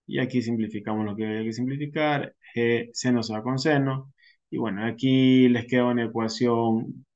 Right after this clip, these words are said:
que si les pedían omega la pudiesen calcular como, eh, quedaría, por ejemplo, omega cuadrado es igual a G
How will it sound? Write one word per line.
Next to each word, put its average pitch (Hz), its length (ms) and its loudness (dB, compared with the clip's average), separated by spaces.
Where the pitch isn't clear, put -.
que 139 240 6
si 120 200 -2
les 110 160 -2
pedían 123 360 2
omega 127 380 4
la 117 140 2
pudiesen 113 340 -4
calcular 107 580 -2
como, 113 580 0
eh, 92 920 -4
quedaría, 104 500 -4
por 104 160 -4
ejemplo, 101 1120 -4
omega 110 560 0
cuadrado 110 960 2
es 101 200 -8
igual 101 680 -2
a 117 400 0
G 123 460 2